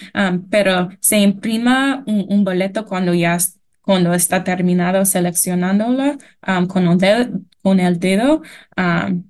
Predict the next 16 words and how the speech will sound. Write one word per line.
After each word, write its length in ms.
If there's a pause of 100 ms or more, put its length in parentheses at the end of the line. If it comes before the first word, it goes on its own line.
(120)
y 280
ese, 380
de 140
esa 160
manera 540
tiene 500
que, 540
o 400 (140)
usted 400
tiene 400
la 180
opción 460 (380)
de 680
votar, 640 (240)
um, 460
con, 460